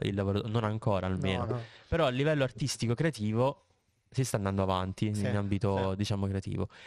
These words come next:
Speaker 1: E, e, piccola parentesi, anche in ambito social, in am-, in ambito di content creator. E infatti
Speaker 2: Sì. Le prime modelle.
Speaker 1: le prime... Eh, questa, la prime modelle,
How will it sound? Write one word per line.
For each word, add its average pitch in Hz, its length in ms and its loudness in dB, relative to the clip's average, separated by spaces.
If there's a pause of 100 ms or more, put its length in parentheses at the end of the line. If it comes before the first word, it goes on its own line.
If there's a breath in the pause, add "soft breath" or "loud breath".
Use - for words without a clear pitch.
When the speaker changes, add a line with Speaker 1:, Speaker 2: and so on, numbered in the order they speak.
Speaker 1:
E, 214 360 2 (320)
e, 131 300 0 (120)
piccola 104 340 0
parentesi, 123 640 0
anche 135 320 -2
in 120 80 0
ambito 123 380 2
social, 104 460 0
in 101 100 0
am-, 107 200 0 (100)
in 110 120 0
ambito 110 280 2
di 104 120 0
content 107 380 -2
creator. 107 440 -2
E 170 160 2
infatti 143 840 2
Speaker 2:
Sì. 123 280 -4 (720)
Le 139 200 0
prime 143 320 0
modelle. 139 800 2 (760)
Speaker 1:
le 123 200 -4
prime... 139 440 -2
Eh, 107 160 0 (160)
questa, 120 380 2 (120)
la 120 200 4 (320)
prime 120 380 2
modelle, 113 720 2